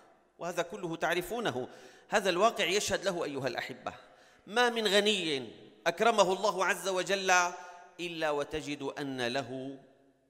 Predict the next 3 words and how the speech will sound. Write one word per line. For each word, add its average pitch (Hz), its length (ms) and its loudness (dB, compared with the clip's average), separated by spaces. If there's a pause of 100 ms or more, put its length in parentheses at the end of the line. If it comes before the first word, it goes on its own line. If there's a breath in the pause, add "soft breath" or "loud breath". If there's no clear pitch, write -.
(560)
يعني 104 440 -6
برا 104 760 -4 (220)
متميزا 120 1300 -6